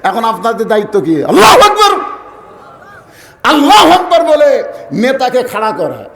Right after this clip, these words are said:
কিন্তু নেতা যদি মনে করে, "বিয়াল্লিশ সাল পর্যন্ত আমি উঠবো না।"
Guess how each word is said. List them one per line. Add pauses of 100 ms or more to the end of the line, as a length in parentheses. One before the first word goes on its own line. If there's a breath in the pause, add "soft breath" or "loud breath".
(120)
কিন্তু
নেতা
যদি
মনে
করে,
"বিয়াল্লিশ
সাল
পর্যন্ত
আমি
উঠবো
না।"